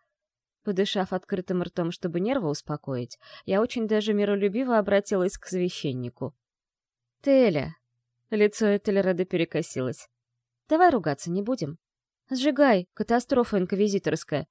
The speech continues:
пока не опоздали, потому что иначе сжигать буду уже я. Я и тебе, и ученикам, и всей вашей братье такое огненное представление устрою, демоны в аду от зависти и сдохнут.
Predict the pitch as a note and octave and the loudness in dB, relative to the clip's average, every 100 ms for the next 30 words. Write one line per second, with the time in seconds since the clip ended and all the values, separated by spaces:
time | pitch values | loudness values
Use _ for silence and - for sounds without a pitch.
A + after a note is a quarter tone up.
0 | - G#3 G3 F#3+ F#3+ G3+ G3+ F#3 D3+ D3 | -6 -2 0 0 0 0 0 2 2 0
1 | _ _ _ - C4 B3+ B3+ C#4 D4+ F4+ | _ _ _ -2 0 2 2 2 2 2
2 | G#3+ F#3 A3+ F3+ D#3+ D#3 E3 G#3 B3 C#4 | 2 2 2 4 2 -2 2 4 4 2
3 | D4 F3 D#3 D#3+ _ _ _ _ - C4+ | 2 2 2 0 _ _ _ _ -2 2
4 | C#4 C4+ D4+ C4+ F#4 B3+ F#3 G#3+ A#3+ A3 | 4 2 -2 2 4 6 4 2 0 -2
5 | A3 D#4+ C#4+ G3+ - B3 A#3+ B3+ C#4 A3 | 2 4 4 2 0 0 0 0 -2 4
6 | E3+ - F#3+ A3 B3 F#4+ D#4+ F#3+ F3+ F3 | 2 4 0 0 0 2 6 6 4 -2
7 | E3+ E3 F3+ F3+ - G3+ G3 D#3+ D3 D#3+ | 0 -2 -4 -4 -2 -2 0 0 0 -2
8 | E3+ G3+ - E3 C3+ C3+ - - G#3+ B3 | -2 -4 -4 -2 -2 -4 -8 -12 -6 2
9 | E4 G3+ E3+ E3 G3+ F3+ E3 F3+ F#3 D3+ | 2 4 0 2 0 2 0 0 0 0
10 | D3+ - D#3 F3 E3 D#3 G2+ C#3+ C3+ | -2 -6 -2 0 0 -4 -4 -6 -10